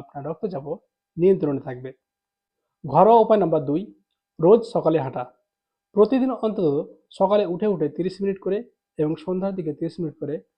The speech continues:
হাঁটার চেষ্টা করুন। এতে করে আপনার শরীর স্বাস্থ্যের পক্ষে তো ভালো, তার সঙ্গে উচ্চ রক্তচাপ কমাতেও বিশেষভাবে সাহায্য করে। ঘরোয়া উপায় নাম্বার তিন, তুলসীর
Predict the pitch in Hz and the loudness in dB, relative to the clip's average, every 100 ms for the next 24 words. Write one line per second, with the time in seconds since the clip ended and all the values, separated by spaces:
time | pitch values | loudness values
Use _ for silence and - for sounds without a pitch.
0 | _ _ 175 165 175 180 - 135 135 139 | _ _ -8 -6 -6 -8 -10 -10 -12 -16
1 | _ _ _ _ _ - 156 156 147 143 | _ _ _ _ _ -4 -2 0 -2 -4
2 | 135 - 165 185 190 _ _ _ _ - | -10 -8 -6 -6 -8 _ _ _ _ -8
3 | 170 - 180 185 196 196 190 170 156 - | -6 -6 -6 -8 -8 -10 -8 -8 -8 -12
4 | - 156 - 160 135 - _ _ _ 202 | -8 -6 -4 -4 -6 -8 _ _ _ -6
5 | 196 185 139 - 139 - 151 _ _ _ | -2 0 0 -4 -8 -10 -14 _ _ _
6 | - 175 147 139 196 _ _ _ 165 170 | -6 -4 -2 -6 -8 _ _ _ -8 -6
7 | 185 151 160 165 151 135 135 135 131 _ | -8 -6 -8 -8 -10 -12 -14 -16 -16 _
8 | _ _ _ 202 - _ _ _ _ _ | _ _ _ -20 -20 _ _ _ _ _
9 | _ 131 156 202 208 208 165 143 143 180 | _ -2 4 4 4 2 0 -2 -2 -2
10 | 202 233 - _ _ _ _ _ _ _ | -2 -4 -12 _ _ _ _ _ _ _
11 | _ _ _ - 208 208 233 | _ _ _ -4 -2 0 -4